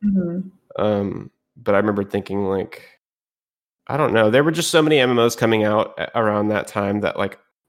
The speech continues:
Speaker 1: Mm.
Speaker 2: were so much higher production value
Speaker 1: Mm-hmm.
Speaker 2: that
Speaker 1: I
Speaker 2: I think
Speaker 1: think
Speaker 2: I was less
Speaker 1: that's
Speaker 2: impressed.
Speaker 1: I, no, I think that was a reason why they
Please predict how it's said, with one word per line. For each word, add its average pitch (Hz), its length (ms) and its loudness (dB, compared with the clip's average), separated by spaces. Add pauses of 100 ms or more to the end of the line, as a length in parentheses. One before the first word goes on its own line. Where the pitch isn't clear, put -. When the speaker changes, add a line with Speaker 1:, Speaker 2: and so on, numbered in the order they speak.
Speaker 1:
Mm. 185 500 -6
Speaker 2:
were 110 300 0
so - 180 -2
much 107 160 0
higher 98 220 -2
production 104 420 -2
value 123 460 0 (280)
Speaker 1:
Mm-hmm. 190 400 0 (800)
Speaker 2:
that 101 480 -4 (380)
Speaker 1:
I 285 60 4
Speaker 2:
I - 20 6
think 381 140 2
Speaker 1:
think - 120 2
Speaker 2:
I 113 60 2
was 95 200 -2
less 233 160 4
Speaker 1:
that's 254 80 2
Speaker 2:
impressed. 95 520 -4 (220)
Speaker 1:
I, 226 120 -4
no, 285 120 4
I 254 140 4
think 370 260 0
that 247 200 2
was 254 140 4
a 202 100 4
reason 190 400 2
why 160 240 0
they 160 560 -2